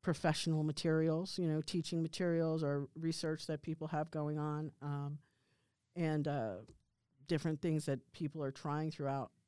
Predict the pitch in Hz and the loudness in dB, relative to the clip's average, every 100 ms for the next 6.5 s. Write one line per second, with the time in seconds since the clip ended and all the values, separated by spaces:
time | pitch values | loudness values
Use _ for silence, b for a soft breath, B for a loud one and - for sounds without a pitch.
0 | - 131 117 107 135 160 _ _ _ _ | -8 -6 -4 -6 -10 -12 _ _ _ _
1 | - - 151 175 151 151 151 143 170 127 | -16 -8 -4 0 0 0 0 -2 -4 -4
2 | 151 165 196 b b - - 185 175 160 | -6 -4 -6 b b -2 4 6 6 6
3 | 165 - 160 156 160 208 254 262 180 165 | 4 4 2 4 4 4 4 4 4 4
4 | - 160 151 - - 220 - - 175 160 | 2 2 0 -2 -4 -4 -4 -2 2 2
5 | 156 - - 170 151 - - 180 180 139 | 2 -2 -4 -2 -2 -6 -6 -2 -2 -4
6 | - 147 165 156 135 | -4 -6 -2 -2 -2